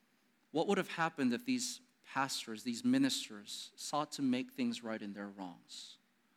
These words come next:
It may have even prevented the abuse from happening, because sexual sins just don't happen. They're happening because of a lot of things prolonging in the past.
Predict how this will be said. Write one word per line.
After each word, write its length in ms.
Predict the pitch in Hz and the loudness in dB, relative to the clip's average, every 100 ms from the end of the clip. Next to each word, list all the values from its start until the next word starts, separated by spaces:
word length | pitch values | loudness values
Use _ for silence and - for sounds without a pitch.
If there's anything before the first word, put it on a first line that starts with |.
| _ _ _ _ _ _ _ _ _ _ _ _ | _ _ _ _ _ _ _ _ _ _ _ _
It 100 | 113 | -2
may 180 | 117 143 | 4 6
have 100 | 135 | 6
even 220 | 131 127 | 4 2
prevented 520 | 117 - 120 120 131 123 | 0 -2 -2 0 0 0
the 100 | 113 | -6
abuse 280 | 113 120 | -4 -6
from 160 | - 107 | -6 -10
happening, 500 | - 139 - 101 104 _ _ _ _ _ _ _ _ _ - | -10 -12 -12 -16 -18 _ _ _ _ _ _ _ _ _ -6
because 140 | 110 | -2
sexual 400 | - 156 - 143 | -2 -2 -2 0
sins 420 | - 156 139 113 | 0 2 2 0
just 440 | - 131 - - - | -2 0 0 -2 -2
don't 260 | 117 - | -4 -4
happen. 640 | - - 113 - - 92 92 _ _ _ _ _ _ _ _ _ _ _ _ | -10 -10 -10 -10 -16 -20 -20 _ _ _ _ _ _ _ _ _ _ _ _
They're 140 | - 110 | -8 -6
happening 680 | - 139 - 120 110 104 - | -2 -4 2 2 2 -2 -12
because 240 | - 107 | -6 -6
of 80 | 110 - | -6 -2
a 40 | 117 | 4
lot 180 | 123 | 4
of 100 | 127 | 4
things 300 | - 131 120 | 0 0 0
prolonging 640 | - - 113 113 120 113 107 | -2 -8 -2 2 2 2 -2
in 120 | 101 | -6
the 80 | 104 | -8
past. 760 | - 131 120 104 - - - | -12 -8 -8 -8 -14 -16 -18